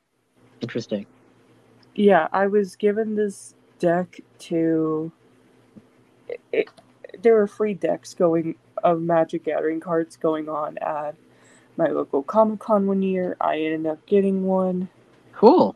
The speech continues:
Speaker 2: A-, and I was like, "I don't play this, so I might as well give it to a friend that does play it." So, like, yeah, that's my plan.
Speaker 1: Okay,
Speaker 2: Is to
Speaker 1: Allie, uh, I, I'll, I'll teach you how to play M T G.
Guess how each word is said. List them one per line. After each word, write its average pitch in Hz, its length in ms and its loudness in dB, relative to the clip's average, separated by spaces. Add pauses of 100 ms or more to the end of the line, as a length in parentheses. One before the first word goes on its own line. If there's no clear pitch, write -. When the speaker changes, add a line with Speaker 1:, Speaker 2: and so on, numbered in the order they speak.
Speaker 2:
A-, - 80 2 (300)
and 180 180 4
I 165 120 8
was 165 260 0
like, 156 460 0 (880)
"I 190 140 6
don't 190 240 0
play 180 360 0
this, 185 320 -4
so 170 380 2
I 170 140 6
might 165 200 4
as 170 140 -4
well 175 100 2
give 160 220 0
it 165 120 -2
to 170 240 -2
a 156 40 -4
friend 165 600 -4 (840)
that 160 320 2
does 147 360 -2
play 214 320 2
it." 220 200 0
So, 156 220 -8
like, 143 300 -4
yeah, 151 240 0
that's 156 240 -8
my 147 180 -4 (680)
plan. 156 160 8
Speaker 1:
Okay, 131 260 8
Speaker 2:
Is 113 80 -4
to - 60 2
Speaker 1:
Allie, 123 380 8 (280)
uh, 120 140 0 (260)
I, 131 320 6
I'll, 143 140 10
I'll 156 140 10
teach 156 280 8
you 156 80 8
how 151 80 10
to 139 100 8
play 131 240 10
M 123 120 4
T 123 140 4
G. 107 320 6